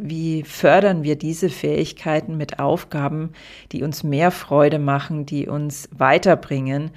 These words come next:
anstatt die Zeit, die frei geworden ist, dafür zu nutzen, Dinge zu tun, die uns unglücklich machen?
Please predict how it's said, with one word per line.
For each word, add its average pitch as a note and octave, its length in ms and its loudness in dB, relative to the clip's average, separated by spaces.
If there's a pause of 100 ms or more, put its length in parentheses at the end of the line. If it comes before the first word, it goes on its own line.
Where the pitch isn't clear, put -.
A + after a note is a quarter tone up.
(420)
anstatt - 760 0
die E3+ 140 -6
Zeit, C#3+ 360 2
die C#3 80 -6
frei C#3+ 280 4
geworden C#3+ 460 0
ist, D3+ 260 -8
dafür D3+ 340 -4
zu C#3+ 440 -6 (100)
nutzen, D#3 640 -2 (100)
Dinge F3+ 240 4
zu D#3+ 180 -6
tun, D#3 460 -4 (460)
die D3 200 0
uns D3+ 680 -4
unglücklich G3 580 4
machen? C3+ 500 -8